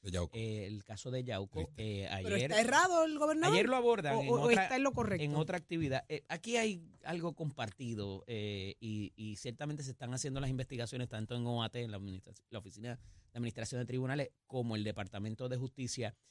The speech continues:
Speaker 2: eh, porque de lo que ha trascendido de los audios, Saudi, y yo tuve oportunidad de escucharlos, previo a que inclusive, eh, se
Speaker 3: Salieran público.
Speaker 2: publicaran,
Speaker 3: Ujú.
Speaker 2: eh,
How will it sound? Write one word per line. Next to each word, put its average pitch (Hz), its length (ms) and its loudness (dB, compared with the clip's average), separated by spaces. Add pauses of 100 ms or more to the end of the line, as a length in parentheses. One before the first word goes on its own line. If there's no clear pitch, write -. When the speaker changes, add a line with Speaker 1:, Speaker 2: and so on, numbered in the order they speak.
(260)
Speaker 2:
eh, 135 260 -2
porque 139 400 -2
de 131 120 0
lo 131 120 2
que 135 100 -4
ha 120 60 0
trascendido 170 480 2
de 170 80 4
los 160 140 2
audios, 139 380 2
Saudi, 131 400 0
y 104 200 -6
yo 98 160 -4
tuve 123 240 -2
oportunidad 120 560 -2
de 127 60 0
escucharlos, 127 560 -2 (320)
previo 113 340 -2
a 101 60 -6
que 98 200 -8 (160)
inclusive, 113 640 -6 (340)
eh, 120 200 -2
se 113 60 0
Speaker 3:
Salieran 196 300 2
público. 135 180 0
Speaker 2:
publicaran, 123 640 2
Speaker 3:
Ujú. 202 140 -4
Speaker 2:
eh, 117 640 -2